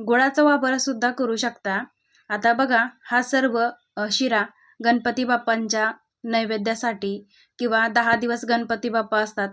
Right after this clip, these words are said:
तोपर्यंत त्यांच्यासाठी आपण रोज काही ना काही बनवत असतो.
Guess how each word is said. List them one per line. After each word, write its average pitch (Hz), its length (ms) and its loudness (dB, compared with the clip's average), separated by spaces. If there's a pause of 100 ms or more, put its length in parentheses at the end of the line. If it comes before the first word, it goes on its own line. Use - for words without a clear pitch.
(180)
तोपर्यंत 220 560 -4
त्यांच्यासाठी 220 840 -4
आपण 220 300 -2
रोज 226 220 -4
काही 226 200 -2
ना 214 120 -6
काही 220 260 -4
बनवत 226 400 -2
असतो. 208 480 -6